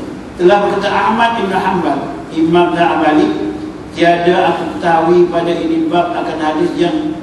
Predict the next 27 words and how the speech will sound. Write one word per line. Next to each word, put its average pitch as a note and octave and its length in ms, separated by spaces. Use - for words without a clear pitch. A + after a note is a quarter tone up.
ada F3+ 560
baginya F3 480
sanad-sanad D#3+ 880
yang F3+ 480
lebih D3+ 400
elok." - 240
Mana F3 640
sanad F3 480
ni G3 240
lah - 240
yang D3+ 320
paling, D3+ 160
yang D3+ 240
lebih, D3 240
yang D#3 80
paling D3+ 240
elok D3 320
sekali, C3+ 320
ah, C3 320
kata A#2+ 240
Imam C3 320
Hanbal. - 480
Jadi, - 320
ah, C#3+ 320
hadis E3 240
yang D#3+ 160
kata - 560